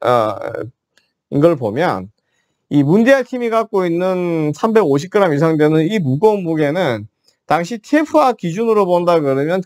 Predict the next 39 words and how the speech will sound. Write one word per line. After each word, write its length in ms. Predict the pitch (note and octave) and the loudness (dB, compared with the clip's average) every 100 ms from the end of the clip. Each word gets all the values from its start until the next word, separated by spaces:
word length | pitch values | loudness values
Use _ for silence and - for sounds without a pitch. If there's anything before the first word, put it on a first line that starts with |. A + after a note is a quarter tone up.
| - | -4
아주 420 | - C4 A#3 B3+ | 0 0 -2 -6
잘못된 500 | A3 C#3+ E3+ F#3 G3 | -2 -2 -2 -4 -2
제품은 340 | F3 D3+ F3 D#3 | -2 -2 0 2
아니지만 540 | A2+ A2 C3 F#3+ G#3+ - _ _ _ | 2 0 0 0 0 -6 _ _ _
현대 360 | - G#3+ A#3 C4+ | -2 0 2 0
기준으로 500 | A#3+ A#3 A#3 A3+ G#3+ | 0 2 2 2 2
보면 300 | F#3+ F3 F#3+ | 0 -2 0
굉장히 400 | F#3+ G3+ G#3 F#3+ | 0 2 2 2
무거운 360 | C#3 D3 E3+ | 0 0 -2
축구화인 520 | D#3 - - F3+ D#3 C#3 | -2 -8 0 0 0 -4
거는 180 | C#3 C#3+ | -6 -6
틀림없습니다. 800 | E3+ F3 A#2+ - G2+ F2 E2+ G#2 _ _ _ _ _ _ _ _ | -4 -2 -2 -4 -8 -6 -8 -12 _ _ _ _ _ _ _ _
요즘도 580 | D3 G3 B3+ A#3+ B3 A#3+ | 0 2 0 4 4 2
티에프화들은 680 | - D4+ - B3 G#3+ A3 G3 | -2 -4 0 -2 0 -4 0
대개 280 | D3 D#3+ | 0 0
무게가 360 | F3 A3 G#3+ G3+ | -2 0 2 4
여전히 340 | B2 C#3+ F3 | 4 4 2
이백오십에서 720 | C#3+ B2+ F3 D3 C3 E3 D#3+ A#2+ | 0 2 2 2 -2 0 0 2
이백칠십 420 | D3 - G3 - | 0 -2 -12 -4
그램 260 | F3+ E3+ | 0 0
정도가 760 | C3+ B2 B2+ B2+ A#2+ B2 F3 F3+ - _ _ _ _ _ C3+ | 0 0 2 4 2 2 0 0 -6 _ _ _ _ _ -2
유지가 400 | D3+ F#3 G#3 F#3 | 0 4 2 2
되는데 380 | C3+ B2+ D3+ | -2 -4 -4
그것보다 440 | D3 E3+ G3 G#3+ G3+ | -4 -4 0 0 2
무려 220 | F#3 G3+ | 2 2
백 180 | G#3 G#3 | 2 0
그램이 360 | B3+ B3 G#3+ | 0 0 0
더 160 | G3 G3 | -2 0
많은데 600 | D3+ A2+ C3 F3 C#3+ G2 B2 | 0 0 -2 -2 0 -2 -2
단순히 400 | A3+ C4+ B3 G#3+ | -2 -2 -4 0
백 180 | A3 | -2
그램이 280 | A3 B3 A#3+ | 2 2 2
많은 340 | G#3 C3+ D3+ F3 | 2 0 -2 0
게 60 | |
아니라 360 | D#3+ A#2 B2+ E3 | 2 2 0 -2
일정 400 | A#3+ A#3 C#4 B3+ | -2 0 2 4
무게 220 | B3 A3+ | 4 4
이상 200 | D#3+ G3 | 4 2
넘어가서 720 | G#3+ A#3+ A#3 D#3 C#3 A3 B3+ | 2 2 2 2 2 2 2